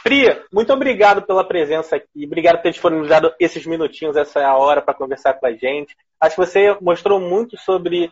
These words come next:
é, coisas do mercado que eu acho que o pessoal não sabia.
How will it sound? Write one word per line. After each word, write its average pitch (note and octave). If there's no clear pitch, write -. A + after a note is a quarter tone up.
é, D3+
coisas F3
do F3+
mercado D#3+
que D#3+
eu D#3+
acho -
que -
o E3
pessoal D#3
não D#3+
sabia. D#3+